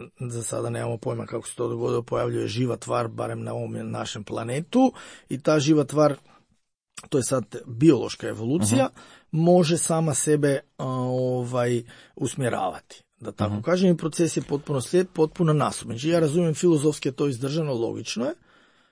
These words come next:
Speaker 1: nema dokaza za to, to
Speaker 2: Ali
Speaker 1: je
Speaker 2: opet
Speaker 1: samo
Speaker 2: je neka
Speaker 1: mišljenje.
Speaker 2: razina vjerovanja.
Speaker 1: Da, to je vjerovanje,
Speaker 2: Da.
Speaker 1: to je, to je samo mišljenje, to nema nikakva za to nikakva dokaz, nego mi smo na tom mišljenju od prosvjetiteljstva kada smo rekli: "Razum je car, vjera je zastarjelo
Speaker 2: Mhm.
Speaker 1: nešto, odbacit ćemo skolastičku,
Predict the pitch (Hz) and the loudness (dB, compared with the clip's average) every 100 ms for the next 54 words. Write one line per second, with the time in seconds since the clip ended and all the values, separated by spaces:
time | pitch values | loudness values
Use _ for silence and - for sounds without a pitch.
0 | _ - 123 113 110 113 120 127 135 151 | _ -8 -6 -4 -6 -6 -6 -4 -6 -2
1 | 220 196 113 123 139 135 131 131 131 165 | -2 2 4 4 4 4 4 4 4 8
2 | 120 117 127 113 113 87 73 69 82 392 | 6 6 4 6 8 6 2 -8 -2 4
3 | 453 - 180 180 262 135 120 156 151 185 | 4 4 2 2 2 0 -2 0 2 0
4 | 175 208 196 - 107 95 - 135 151 143 | 2 4 4 2 -4 -10 -8 -4 -2 -2
5 | 151 139 151 135 120 123 143 131 131 120 | -4 -4 -2 -2 -2 -4 -2 -2 -4 -4
6 | 120 147 175 170 170 202 202 196 185 202 | -4 -2 0 2 2 2 2 0 0 2
7 | 202 208 190 208 190 165 175 - 165 151 | 2 2 2 2 2 2 -2 -2 -6 -8
8 | 135 180 208 - 226 202 185 190 185 196 | 0 0 0 -4 -2 0 -2 0 0 0
9 | - 202 185 - - - - _ 156 170 | 2 0 0 -12 -20 -20 -20 _ 2 4
10 | 185 165 180 156 143 - - 120 101 - | 6 4 2 2 -2 -4 -4 -4 -4 -14
11 | _ _ _ - 127 147 156 151 139 139 | _ _ _ -10 0 4 6 6 2 0
12 | 139 135 120 120 - 120 120 160 202 - | -2 -2 -4 -8 -8 -6 -4 -2 -2 -2
13 | 262 117 139 285 170 135 143 135 - 120 | -2 -2 0 0 0 0 -4 -4 -10 -12
14 | 117 - 120 113 - - - 110 104 | -14 -12 -10 -10 -14 -20 -16 -12 -12